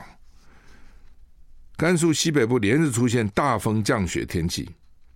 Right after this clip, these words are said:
导致甘肃通往新疆的连霍高速公路及京新高速公路被迫封闭。从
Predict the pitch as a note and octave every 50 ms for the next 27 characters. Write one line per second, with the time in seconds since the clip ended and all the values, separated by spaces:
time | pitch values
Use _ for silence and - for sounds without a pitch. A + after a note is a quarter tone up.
0 | _ - - - - - - - - - - - - - - G2 G#2+ A2+ C#3 C3
1 | A2 - D#3 D3+ D3+ D3+ D3 C3 D#3+ C3+ A2+ - B2 B2+ B2 G2+ E2+ E2+ - -
2 | C3+ C#3 C#3 C3+ B2+ C3 B2+ B2+ B2 A2 G2+ E2 - - F2+ G2+ G2+ G2 G#2 B2
3 | D3+ D#3 - - F3+ C3+ A2 F#2+ - A2 A2+ A2 - A#2 G#2 A2 G#2 G#2 G#2 F#2+
4 | - - - - F#2 F#2+ G2 - - - D#3 D#3 D#3+ D#3+ E3 D#3+ C3 - D3 D3
5 | C#3+ C3 C#3+ C#3 C3+ B2+ - - A2+ A2 G#2+ G#2 F2+ - - B2 A2+ F#2 - -
6 | G2+ F2 - F#2 F#2 F#2 F2+ - C2+ - - - - - _ - - - _ -
7 | - - - _ - - - - - - - - - - - - - - - -
8 | - - _ _ - - B2 C3 B2+